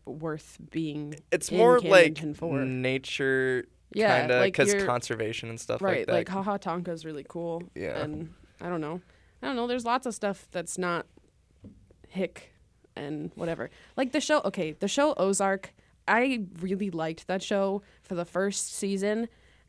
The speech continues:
Speaker 1: and then it kind of just lost me because all they do is talk about people being, like, hicks
Speaker 2: Mm-hmm.
Speaker 1: or whatever, and it's set in the Ozarks, and I'm like, "Okay, yes, you were at the Lake of the Ozarks," which not even,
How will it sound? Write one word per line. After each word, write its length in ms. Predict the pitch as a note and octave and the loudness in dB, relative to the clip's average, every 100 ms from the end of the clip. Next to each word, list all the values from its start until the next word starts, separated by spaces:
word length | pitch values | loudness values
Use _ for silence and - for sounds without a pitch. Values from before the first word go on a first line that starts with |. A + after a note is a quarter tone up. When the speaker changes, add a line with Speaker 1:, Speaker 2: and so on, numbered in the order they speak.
| - | 0
Speaker 1:
and 120 | G#3 | 4
then 140 | G3+ G3 | 4 4
it 140 | F#3+ | 0
kind 320 | F#3 F#3+ F#3+ | 0 0 2
of 300 | G3+ G3+ - - F3+ | 0 -4 -8 -14 -4
just 340 | G3 F3+ - _ _ _ - | -2 -2 -8 _ _ _ -14
lost 460 | F3+ F3 E3 E3+ - | -2 0 0 -2 -4
me 260 | A3 A3+ A3+ | -2 -2 -2
because 480 | F#3+ F3+ F#3+ E3+ - | -6 -4 0 0 -2
all 160 | F3 F3 | 0 0
they 160 | F#3+ F3+ | 0 0
do 200 | F3 E3+ | 0 -2
is 160 | E3 | -4
talk 260 | - E3+ E3+ | -6 -6 -6
about 300 | E3 E3 D3 | -4 -4 -4
people 320 | F3 D#3+ D#3+ | -8 -6 -6
being, 440 | D3+ D#3 D3 C#3 - _ - | -6 -6 -6 -8 -10 _ -10
like, 200 | B2 - | -10 -10
hicks 560 | E3+ D#3+ - - - - - | -6 -6 -6 -12 -12 -14 -14
Speaker 2:
Mm-hmm. 200 | A#2+ A2+ | -10 -6
Speaker 1:
or 100 | E3 | -4
whatever, 600 | F#3 F3+ F3 D#3+ D#3+ E3 - - - | -2 0 -2 -2 -4 -4 -10 -14 -4
and 120 | F3 | -2
it's 120 | D#3+ | -2
set 280 | - G#3 G3+ | 0 2 2
in 120 | F#3 | 4
the 140 | F3 - | 2 2
Ozarks, 580 | F3+ E3+ D3+ D3+ - - | 2 0 -2 -4 -6 -6
and 120 | F#3 | -2
I'm 120 | F#3 | 0
like, 240 | F3 C#3 F#3 | 0 -2 -4
"Okay, 400 | F#3 G3+ D#3+ D#3 - - - - | -2 0 0 -4 -12 -20 -18 -4
yes, 500 | G3 G#3 A#3 - A3 | 2 2 2 -4 -2
you 160 | G#3 | 0
were 180 | G#3+ G3 - | 2 2 2
at 220 | F3+ - | 0 0
the 80 | F#3+ | -2
Lake 220 | F#3+ F#3 | 0 -2
of 100 | E3+ | -2
the 100 | F3 | 0
Ozarks," 540 | F3+ F#3 G3 G3 - | 0 0 -2 -4 -4
which 220 | G3 - G#3 | -2 0 0
not 200 | G3+ A3 | 2 0
even, 440 | A3 A3 G3+ | 0 0 0